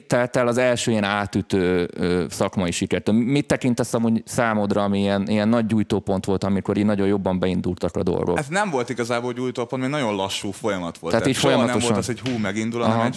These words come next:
Speaker 2: folyamat. Tehát így körülbelül, amikor normálisan meg tudtam élni belőle, az egy ilyen huszonkét éves koromra, tehát egy ilyen hat év volt, mire odaig felkapaszkodtam, hogy egy normális életszínvonalon már meg tudtam belőle élni.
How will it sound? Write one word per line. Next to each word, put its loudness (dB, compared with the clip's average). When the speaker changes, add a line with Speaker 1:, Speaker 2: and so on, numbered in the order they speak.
Speaker 2:
folyamat. -4
Tehát -8
így -4
körülbelül, -4
amikor -6
normálisan -4
meg -4
tudtam -8
élni -6
belőle, -2
az -6
egy -8
ilyen -6
huszonkét -8
éves -8
koromra, -8
tehát -8
egy -4
ilyen -6
hat -6
év -6
volt, -6
mire -6
odaig -4
felkapaszkodtam, -6
hogy -4
egy -4
normális -4
életszínvonalon -6
már -2
meg -8
tudtam -12
belőle -10
élni. -12